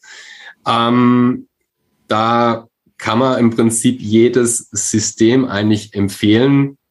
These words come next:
das so aufgebaut ist. Also da gibt's jetzt keine Riesenunterschiede. Ja, wahrscheinlich schon was, was die Haltbarkeit angeht. Aber die Übungen sind jetzt halt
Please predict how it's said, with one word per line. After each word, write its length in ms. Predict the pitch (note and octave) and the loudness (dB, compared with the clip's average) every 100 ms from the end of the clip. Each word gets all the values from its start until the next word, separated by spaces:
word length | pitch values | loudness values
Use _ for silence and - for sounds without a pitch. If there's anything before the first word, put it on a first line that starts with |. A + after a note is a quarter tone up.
| _ - | _ -2
das 240 | G#2 - | 0 2
so 320 | G#2+ G#2+ - | 2 2 0
aufgebaut 640 | E2 F2+ - G#2+ F2+ F2 E2 | -2 -2 0 -2 0 -2 0
ist. 140 | E2+ | -2
Also 180 | E2+ F2+ | -2 0
da 80 | F#2 | -2
gibt's 220 | F#2+ F2 | -2 -2
jetzt 380 | F#2 F2+ G2 - | -2 0 -4 -4
keine 500 | - G2+ A2+ A2 G2+ | -4 0 2 2 2
Riesenunterschiede. 1160 | G#2+ A#2 A#2 G2+ A2+ A#2+ A#2 - A#2 A#2 A2 - | 2 2 2 2 2 4 0 2 2 2 -2 -8
Ja, 280 | - G2 - _ | -6 -6 -8 _
wahrscheinlich 520 | - - E2+ G2 F#2+ - | -14 -8 -6 -4 -4 -2
schon 480 | G2 G#2+ D#2 F2+ | 0 2 0 -2
was, 220 | F#2+ G2 F#2+ | -2 -2 -4
was 160 | F#2+ | -6
die 160 | - F2 | -4 -4
Haltbarkeit 800 | G2 A#2+ A#2+ A2 - G#2+ A2 G#2+ | -2 -4 -2 -4 -4 -4 -2 -2
angeht. 560 | A2 G#2+ G#2 G#2 G#2 - - - - | -2 0 2 2 0 -10 -18 -20 -6
Aber 220 | G2 G#2 | -4 -2
die 160 | G2 - | -2 0
Übungen 580 | A#2+ C3 C3+ B2+ B2 | 2 4 4 4 2
sind 260 | A2+ A2 G#2+ | 2 2 2
jetzt 200 | G#2+ G2 | 2 0
halt 200 | G#2+ - | -4 -6